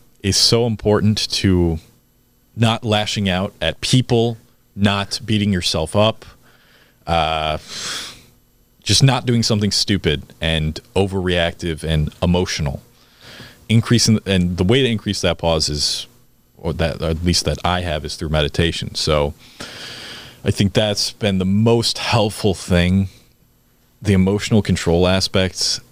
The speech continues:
I feel like if everybody meditated, maybe <laughs> everybody would just stop the stupid ass debates <laughs> all the time and getting angry at each other, saying, "No, you're wrong. No, you're wrong. I'm right." It's like, <sighs>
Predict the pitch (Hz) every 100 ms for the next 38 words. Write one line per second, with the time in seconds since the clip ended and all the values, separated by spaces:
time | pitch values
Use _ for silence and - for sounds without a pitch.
0 | - - 73 - 87 87 87 82 85 82
1 | 80 85 90 85 82 78 - - - _
2 | _ _ 82 80 85 80 78 78 - _
3 | _ _ _ - - - 135 - - -
4 | - - - - - - 92 85 80 76
5 | - - 85 - - - _ _ - 87
6 | - - 87 85 82 - - 78 78 82
7 | - - - - - - - - - 87
8 | 87 87 87 87 87 90 85 82 92 85
9 | 78 87 87 85 85 - 82 82 - 82
10 | 80 92 76 98 101 87 85 85 - -
11 | 98 104 101 104 101 98 104 104 104 95
12 | - - - - - 98 - - _ _
13 | _ _ _ _ -